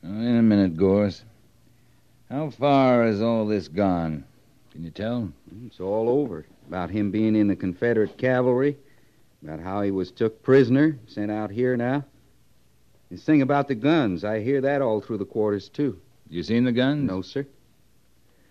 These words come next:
Speaker 1: I checked ordnance and stores. Everything's accounted for. Ammunition, rifles, carbines, revolvers.
Speaker 2: Well, he claims he brought 'em all in with him. The men say that.
Speaker 1: In a haversack and saddlebag?
Speaker 2: I'm just telling you what the men say, Captain.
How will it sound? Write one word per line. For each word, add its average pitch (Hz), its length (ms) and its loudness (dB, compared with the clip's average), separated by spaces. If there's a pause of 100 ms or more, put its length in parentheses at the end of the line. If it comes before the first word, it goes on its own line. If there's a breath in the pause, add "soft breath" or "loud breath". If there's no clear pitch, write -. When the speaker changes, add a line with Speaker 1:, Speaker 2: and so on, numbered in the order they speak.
(280)
Speaker 1:
I 107 120 -10
checked 139 380 -6
ordnance 101 480 2
and 87 100 -6
stores. 104 580 4
Everything's 101 440 -6
accounted 92 480 -2
for. 90 320 -4
Ammunition, 92 680 -2
rifles, 92 560 -2
carbines, 87 640 -4
revolvers. 85 680 -6
Speaker 2:
Well, 78 140 -12
he 147 140 0
claims 143 400 2
he 127 80 -2
brought 139 260 2
'em 131 100 4
all 147 220 4
in 143 180 6
with 165 200 2
him. 78 200 -6 (400)
The - 80 -12
men 131 280 0
say 95 240 -2
that. 82 260 -8
Speaker 1:
In 104 160 2
a 107 80 4
haversack 135 760 4
and 107 140 2
saddlebag? 135 680 2
Speaker 2:
I'm 135 320 0
just 147 300 -6
telling 156 300 4
you 131 120 2
what 147 220 2
the 131 80 0
men 143 320 6
say, 165 280 2
Captain. 92 500 -10